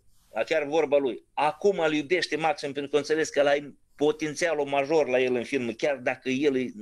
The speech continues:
el se opune tot timpul. El singurul sănătos din, din, din psihologic din firmă. Când ăsta dă o directivă, ăsta totdeauna se opune și vine și cu argumente.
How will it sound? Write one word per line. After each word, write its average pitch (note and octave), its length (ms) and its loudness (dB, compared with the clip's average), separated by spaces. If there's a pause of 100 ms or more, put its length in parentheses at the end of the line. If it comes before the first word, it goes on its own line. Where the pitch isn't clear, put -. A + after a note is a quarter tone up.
(140)
el C3 220 0
se B2 160 -8
opune B2+ 440 -2
tot A#2 260 -6
timpul. A2 380 -4
El A2+ 80 -4
singurul C#3+ 380 -2
sănătos C#3 440 -2
din, A2 180 -12 (360)
din, A#2 300 -4
din A2 240 -4 (160)
psihologic C3 760 0 (280)
din B2 200 -2
firmă. A#2 400 -2 (220)
Când D3+ 220 0
ăsta E3+ 260 2
dă C3+ 160 -4
o C#3+ 140 2
directivă, B2 520 -2
ăsta D#3 200 -2
totdeauna D3+ 440 0
se - 120 -2
opune D3+ 340 -2
și C3 140 -4
vine D3+ 240 -2
și D3 200 -2
cu C#3+ 140 0
argumente. C3 800 -2